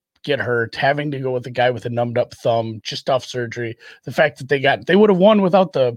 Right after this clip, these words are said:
you know, without the pick six, I guess. It's hard to say with how the sequencing of the game went, but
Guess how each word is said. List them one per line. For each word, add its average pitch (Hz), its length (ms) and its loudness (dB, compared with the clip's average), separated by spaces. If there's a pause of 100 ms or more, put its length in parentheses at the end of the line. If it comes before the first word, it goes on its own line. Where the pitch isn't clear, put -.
(120)
you 120 80 -10
know, 113 100 -6
without 123 300 -4
the 120 80 -16
pick 117 200 -10
six, - 300 -10
I 95 60 -8
guess. 107 500 -6 (420)
It's - 80 -20
hard 120 160 -4
to 110 60 -10
say 113 180 -6
with 107 160 -10 (160)
how 131 140 -4
the 117 80 -8
sequencing 113 540 -10
of 107 80 -8
the 107 40 -8
game 113 220 -6
went, 110 240 -4
but 151 240 4